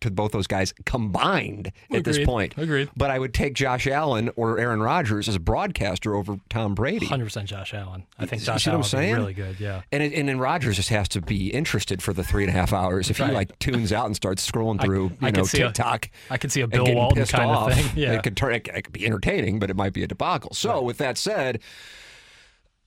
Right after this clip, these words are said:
Speaker 1: I just, I think, I think Fox is in a real weird spot with this thing. And then the fact that Olsen was good,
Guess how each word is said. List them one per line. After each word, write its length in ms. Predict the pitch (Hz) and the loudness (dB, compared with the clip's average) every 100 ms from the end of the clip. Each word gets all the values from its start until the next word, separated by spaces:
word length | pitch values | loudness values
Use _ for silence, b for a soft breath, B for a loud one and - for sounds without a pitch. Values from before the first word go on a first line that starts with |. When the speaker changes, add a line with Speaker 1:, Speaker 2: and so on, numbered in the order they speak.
| - 135 | -6 -2
Speaker 1:
I 40 | |
just, 240 | 151 - - | -2 -4 -6
I 80 | 110 | -6
think, 280 | 120 127 101 | -6 -4 -2
I 80 | 127 | -2
think 160 | 156 | -4
Fox 440 | - - 117 139 113 | -6 -8 -8 -6 -4
is 120 | 90 | -6
in 60 | |
a 80 | 90 90 90 107 | -8 -12 -12 -8
real 460 | 123 120 90 92 104 | -4 -2 -2 -4 -4
weird 320 | 101 95 - | 0 0 0
spot 360 | - - - - | -4 -6 -8 -12
with 140 | - | -14
this 220 | - - | -10 -8
thing. 240 | - 98 104 | -6 -6 -2
And 100 | 101 | -2
then 80 | 123 | 0
the 60 | |
fact 220 | 127 127 107 | 0 -2 -2
that 80 | - | -2
Olsen 420 | 90 113 - 92 | 0 0 -2 -2
was 140 | 76 | -2
good, 560 | 80 - 95 107 147 | -4 -2 0 2 0